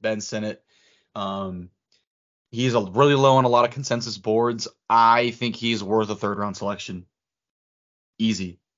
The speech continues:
Um, really, really good pass catcher, I thought. Um, again, he's not a, he's not a great athlete. Let's get that out of the way. He's not gonna be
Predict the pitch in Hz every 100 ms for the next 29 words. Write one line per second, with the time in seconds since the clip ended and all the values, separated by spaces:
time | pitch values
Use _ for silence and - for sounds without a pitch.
0 | _ _ - 98 98 95 92 90 _ _
1 | _ _ _ _ _ _ 135 147 139 113
2 | 135 139 123 - 127 127 - 123 127 120
3 | 127 120 113 - - 101 95 95 92 85
4 | _ _ 135 139 135 131 151 139 127 143
5 | 139 147 131 120 113 101 110 - 127 120
6 | 117 107 107 101 104 123 120 120 110 120
7 | 120 110